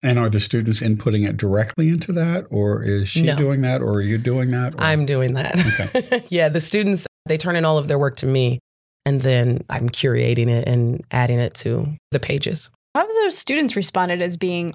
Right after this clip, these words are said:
Speaker 3: authors and putting their work out into the public?
Speaker 2: It actually is really great. They are doing exactly what I thought they would do, which is taking ownership of the resource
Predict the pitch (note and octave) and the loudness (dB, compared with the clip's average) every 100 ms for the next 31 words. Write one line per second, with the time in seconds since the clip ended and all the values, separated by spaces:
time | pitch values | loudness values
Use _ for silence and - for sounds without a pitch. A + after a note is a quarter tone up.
0 | - F#3 E3 A3 A#3 B3 F#3 F3+ F3+ F#3 | -2 -2 -2 -2 0 0 -4 -4 -6 -6
1 | F3+ F3+ F3+ F3 F3+ F3 E3+ F3+ E3+ F3+ | -4 -4 -4 -2 -2 -2 -2 -2 -2 -2
2 | G3+ G3 G3+ B2 - - E2+ - - _ | -4 -8 -8 -8 -8 -6 -6 -8 -20 _
3 | _ _ - F#3+ - E3 F#3+ - A#3+ A#3 | _ _ -4 -2 2 2 2 0 2 2
4 | A3 - D3+ C3+ C3+ D#3+ F3+ E3+ E3 D#3+ | 2 2 2 2 2 2 2 2 2 0
5 | - D3+ - D3 C3+ C#3+ C#3+ C#3 C#3+ D#3 | -4 -10 -6 -4 -2 2 2 0 -2 2
6 | D#3+ D#3 F#3 G3+ D#3+ A#2+ D3 D#3+ D3 C3 | 2 2 0 0 0 2 2 2 0 2
7 | C3 C3 D3+ D#3 F3 E3+ _ _ _ D#3+ | 0 2 0 2 0 -2 _ _ _ 0
8 | D#3+ - D#3+ D3 C3+ - D#3 D#3 C#3+ - | 0 0 0 0 -2 -2 0 0 0 0
9 | C#3+ D3 C3 - C3+ G2+ - - _ _ | 2 2 0 0 0 -2 -6 -20 _ _
10 | - C#3+ C3 C3 A#2+ C#3 B2+ G3+ - A#2+ | 0 2 2 -2 -2 -2 0 0 0 -2
11 | D#2 - - | -2 -4 -8